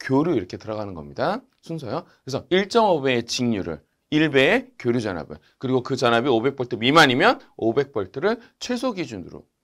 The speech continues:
좋습니다. 그걸 충전부와 대지 사이 연속해서 몇 분간, 십 분간 인가해서 절연 내력을 실험한다. 좋습니다. 꼭 기억하고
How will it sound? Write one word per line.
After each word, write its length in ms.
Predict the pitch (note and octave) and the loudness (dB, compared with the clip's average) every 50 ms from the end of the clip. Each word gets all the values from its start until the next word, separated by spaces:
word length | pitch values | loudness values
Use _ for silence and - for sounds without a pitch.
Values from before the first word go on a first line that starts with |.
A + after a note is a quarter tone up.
| _ | _
좋습니다. 380 | _ - B2+ B2 - C3 G2+ F#2+ | _ -10 -10 -8 -8 -8 -8 -8
그걸 400 | - C3+ C3 D3 D3+ D#3+ D3 - - - - - _ _ | -8 -2 2 4 4 4 2 0 -6 -14 -20 -20 _ _
충전부와 720 | - A#3 B3 B3+ A#3+ B3 A#3+ A3+ G#3 F3+ F#3+ F3+ E3 D#3 | -4 -2 -2 2 4 6 4 6 6 6 8 8 8 6
대지 260 | - C3+ C3 C#3 D#3 D#3+ | 4 2 0 0 0 0
사이 240 | E3 D3+ C#3+ B2 | 0 2 2 2
연속해서 580 | G#2+ A2 C3 D#3 - - - - - C#3+ - G#2 | 2 2 0 -2 -4 -10 -12 -12 -14 -14 -14 -10
몇 220 | F#2+ G2+ F#2+ - | -10 -10 -12 -10
분간, 380 | - C3 B2+ D#3 F#3+ G#3+ B3+ - _ _ _ _ | -10 -6 -2 0 0 0 0 -4 _ _ _ _
십 280 | - - - - _ | -12 -12 -12 -12 _
분간 440 | - B3 B3 A#3+ A#3 A3+ G#3+ G3 C3+ | -4 -2 -2 2 2 2 2 2 0
인가해서 400 | A2 A2 A2+ A#2 G#2+ G2 - E2+ | -4 -6 -6 -6 -8 -10 -10 -14
절연 300 | - - G#2+ G#2 A#2+ A#2 | -12 -10 -8 -8 -6 -8
내력을 220 | G2 D#2+ F2 A2+ F3+ | -8 -10 -10 -8 -6
실험한다. 500 | F3 - A3+ A3+ F#3+ A#2 F2+ F2+ E2+ - _ _ _ _ _ _ | -4 -2 -2 -2 -2 -2 -6 -8 -12 -14 _ _ _ _ _ _
좋습니다. 400 | _ - F2 - - - - - _ _ | _ -20 -20 -20 -20 -20 -20 -20 _ _
꼭 200 | - E3+ F#3+ F#3+ | -4 -4 -4 -4
기억하고 640 | - A#2+ G2+ - G2+ E2+ G2 D3 F#3+ A3+ A#3 - | -6 -10 -8 -8 -10 -6 -2 0 0 0 0 -4